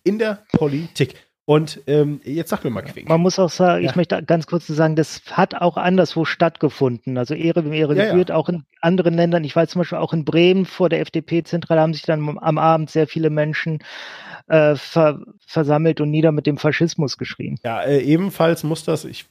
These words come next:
Speaker 1: bin mir jetzt gar nicht ganz sicher, ich glaub, ich, ich glaub, in Köln war das auch. Also ich hab, äh, 'ne, ähm, äh, äh, Freundin auf, auf, auf Twitter da
Speaker 2: Mhm.
Speaker 1: gesehen, die da auch Bilder gepostet hatte. Äh, natürlich in Erfurt, logischerweise.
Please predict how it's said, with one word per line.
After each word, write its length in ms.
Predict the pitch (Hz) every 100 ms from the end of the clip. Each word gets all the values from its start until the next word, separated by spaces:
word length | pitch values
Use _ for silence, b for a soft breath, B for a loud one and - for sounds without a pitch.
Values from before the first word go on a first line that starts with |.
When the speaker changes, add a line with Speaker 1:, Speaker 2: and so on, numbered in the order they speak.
| -
Speaker 1:
bin 120 | 135
mir 40 |
jetzt 140 | 131 -
gar 80 | 131
nicht 160 | -
ganz 100 | 135
sicher, 140 | 135 120
ich 60 |
glaub, 100 | 127
ich, 160 | 123 131
ich 120 | 104
glaub, 140 | 127 120
in 120 | 110
Köln 480 | - 165 220 226 214 _ _ _ _ -
war 160 | 156
das 160 | 170 147
auch. 240 | 143 160
Also 300 | 123 127 123
ich 120 | 117
hab, 200 | 123 -
äh, 160 | 120 117
'ne, 340 | 113 110 110 98
ähm, 440 | 113 104 104 104
äh, 680 | 92 95 98 - _ _ -
äh, 260 | - 98 - -
Freundin 260 | 143 170 151
auf, 240 | 135 -
auf, 140 | 120 123
auf 140 | 110
Twitter 280 | - 139 131
da 100 | 123
Speaker 2:
Mhm. 60 |
Speaker 1:
gesehen, 280 | 123 117 120
die 80 | 113
da 100 | 104
auch 100 | 127
Bilder 240 | 143 131
gepostet 480 | 123 120 135 - 131
hatte. 240 | 123 127 127 _ _ _ _ _ -
Äh, 180 | 117
natürlich 400 | 127 139 185 156
in 80 | 131
Erfurt, 440 | 123 123 143 - - _ -
logischerweise. 560 | 101 107 120 95 131